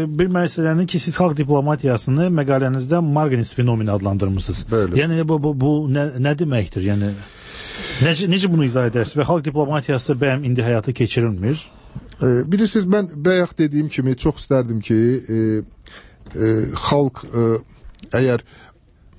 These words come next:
Speaker 2: hakimiyyət, dövlət, e, öz müstəqilliyini tam şəkildə, e, bərpa eləyə bilmirsə, ərazisinin müəyyən bir qismi işğal altındadırsa, demək, burada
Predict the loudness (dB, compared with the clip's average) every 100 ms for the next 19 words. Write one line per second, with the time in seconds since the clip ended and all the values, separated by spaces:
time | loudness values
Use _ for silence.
0 | -20 -10 -6 -6 -8 -14 -4 -2 0 0
1 | 0 0 2 2 0 -4 -2 -2 0 -2
2 | -2 -4 -14 _ _ _ _ _ -2 0
3 | 2 0 0 -2 -2 0 -2 -2 0 -2
4 | 0 0 2 2 0 -2 -10 _ _ _
5 | -10 -2 -2 0 -2 -2 -2 0 -2 -4
6 | -20 -20 -2 2 2 0 0 0 0 0
7 | 2 2 2 0 -2 -2 0 -2 -2 -4
8 | 0 0 0 0 2 2 2 0 0 -2
9 | -2 -8 -2 -4 -4 -6 -4 0 2 2
10 | 0 -2 -2 -4 -6 -8 -8 _ -20 -20
11 | -4 0 0 0 -6 -6 0 0 2 0
12 | -2